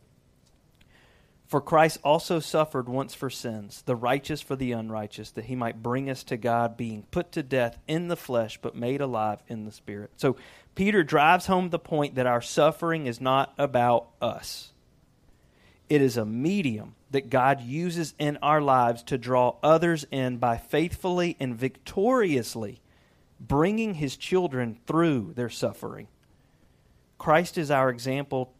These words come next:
to look to, the righteous suffering for the unrighteous, that he might bring us to God.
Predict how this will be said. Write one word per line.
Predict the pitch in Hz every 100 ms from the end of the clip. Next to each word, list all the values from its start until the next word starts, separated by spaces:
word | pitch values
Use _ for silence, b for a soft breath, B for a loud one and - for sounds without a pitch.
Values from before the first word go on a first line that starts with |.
| _
to | - 120
look | 110 127 -
to, | - 98 -
the | 123 123
righteous | 113 127 135 - 143 131
suffering | - 127 127 - 127 123 123
for | -
the | 110 101
unrighteous, | 123 120 110 104 - 98 - - b b b b -
that | 107
he | 123
might | 120 110 107
bring | 117 117
us | 110 -
to | 107
God. | 104 101 107